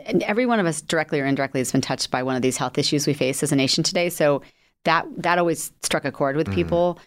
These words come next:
Speaker 1: So it, it's never easy raising money. Um, but, but I was able to do it this time around.
Speaker 2: And, and what about the supply chain? Was that, was there a lot of convincing for, you know, you're a new company, you're a startup, you wanna formulate these things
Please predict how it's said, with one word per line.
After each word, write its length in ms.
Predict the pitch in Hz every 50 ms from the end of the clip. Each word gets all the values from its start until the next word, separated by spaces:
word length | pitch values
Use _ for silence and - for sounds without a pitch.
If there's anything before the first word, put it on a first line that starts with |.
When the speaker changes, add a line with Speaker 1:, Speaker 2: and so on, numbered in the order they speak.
| _ _ _ _ _ _
Speaker 1:
So 140 | - - 240
it, 120 | 226 214
it's 240 | 220 220 240 233 -
never 220 | 269 285 254 180 165
easy 240 | 151 143 123 139
raising 280 | 135 135 131 117 135 131
money. 440 | 135 135 131 143 151 175 190 185 -
Um, 600 | - 156 147 143 139 139 139 135 135 135 135 - _ - - - _ _ -
but, 340 | 151 151 165 143 135 135 - - _ _
but 200 | 156 143 165 147
I 80 | 143 135
was 240 | 139 143 135 123
able 240 | 131 127 117 127 120
to 80 | - -
do 120 | - 123
it 120 | 101 - -
this 100 | 120 -
time 180 | - 127 117
around. 360 | 117 98 101 92 98 127 - - - _
Speaker 2:
And, 240 | 113 117 117 113 110
and 100 | - 110
what 100 | 107 107
about 200 | 107 98 101 95
the 80 | - 90
supply 420 | - - 87 - - - 87 90
chain? 400 | 92 - - 85 73 69 65 67 _ _
Was 200 | - 90 92 87
that, 260 | - 90 85 87 - - _ _
was 180 | - 87 92 87
there 160 | 90 90 87
a 40 | 85
lot 180 | 87 85 82 80
of 80 | 82
convincing 720 | - - 90 85 78 87 87 87 - - 95 95 95 98 92
for, 320 | - - 90 82 78 78
you 100 | - 82
know, 60 | 85
you're 160 | 85 85 78
a 40 | 76
new 320 | 80 85 90 92 95 90 87
company, 520 | - - 90 87 85 - 90 87 85 85
you're 100 | 78 73
a 40 | 73
startup, 600 | - - - 98 87 90 87 87 85 82 - -
you 120 | 90 87 87
wanna 180 | 87 82 78
formulate 640 | - - - 101 92 92 95 90 90 95 92 87 -
these 220 | - 90 82 -
things 440 | - - 90 85 82 82 80 80 -